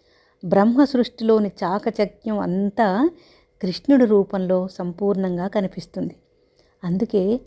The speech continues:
అందరూ తాము చేసే పనులు ఆపేసి మరీ చెంతకు చేరి ఆయన్నే చూస్తూ ఉండిపోయేవారు. త్రిగుణాత్మకమైన ప్రకృతికి, ముల్లోకాలకు కృష్ణుడే అధిపతి. కృష్ణుడు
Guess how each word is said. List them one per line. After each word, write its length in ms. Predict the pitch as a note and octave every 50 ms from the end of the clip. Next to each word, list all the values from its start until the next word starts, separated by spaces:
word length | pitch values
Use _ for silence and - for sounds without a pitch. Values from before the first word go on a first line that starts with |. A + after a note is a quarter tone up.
| - - - - - - - - -
అందరూ 680 | F#3 F3+ G3+ A3 A#3+ B3+ C4+ C4+ D4+ D4 C4+ A3 F3+ - - _ _ _ _ _ _ -
తాము 260 | G3+ F#3 F#3 F#3 F3+ F3+ - G3
చేసే 300 | G3 A3 G#3+ A#3 A3 G3+
పనులు 400 | G#3 - F#3 F#3 F#3+ G3+ G#3 G#3
ఆపేసి 680 | - - F3+ E3 E3+ F#3+ F#3+ - B3 B3+ B3 B3 - A3
మరీ 380 | G3 F#3+ F3+ F#3+ A3+ C4+ E4+ - _ _ _ _ _ _ _ - -
చెంతకు 420 | F#3+ F3 F3+ F#3 - A#3+ A3+ - G#3 - -
చేరి 320 | G3 F#3 F#3 G3 G#3 B3 - _ _ _ _ _ _ -
ఆయన్నే 640 | F3+ F#3 F#3 F#3 F3 F3 F3 F3 F3 F3 F#3+ A3+ A3+ - G#3+
చూస్తూ 280 | F#3 - - - G3+ F#3
ఉండిపోయేవారు. 680 | F3+ F3+ F3 F#3+ - - F3+ E3+ F3 E3 E3+ E3+ - - _ _ _ _ _ _ _ _ _ _ _ _ _ _ _ _ _ _ _ -
త్రిగుణాత్మకమైన 880 | F#3+ G3 G3+ G3 G3+ G#3 A#3 A3+ - A#3+ A#3 A3+ G#3+ G3+ G3 F#3+ F#3
ప్రకృతికి, 800 | F3 - F#3 F3 F3 - F#3+ E3+ E3+ - E3+ - F3+ F3 G#3+ B3 - _ _ _ _ _ _ _ -
ముల్లోకాలకు 1000 | F#3 F#3+ F#3+ F#3+ G3 A3+ B3 A#3+ - A3 G#3 G3+ F#3 F#3 - F#3 F3 F3 G3 - _ _ _ _ _ _ _ _ _ _ -
కృష్ణుడే 540 | - F#3+ E3+ - - G3+ F#3 D#3 F3 F#3 F#3+
అధిపతి. 400 | F#3 E3 F3 - F3 - - - _ _ _ _ _ _ _ _ _ _ _ _ _ _ _ _ _ _ _ _ _ _ _ _ _ _ _ _ _ _ _ _ _ _ _ _ _ _ _ _ _ _ _ _ _ _ _ _ -
కృష్ణుడు 640 | F#3 F3 - - - F#3 E3 F3+ F3+ G3+ C4 C#4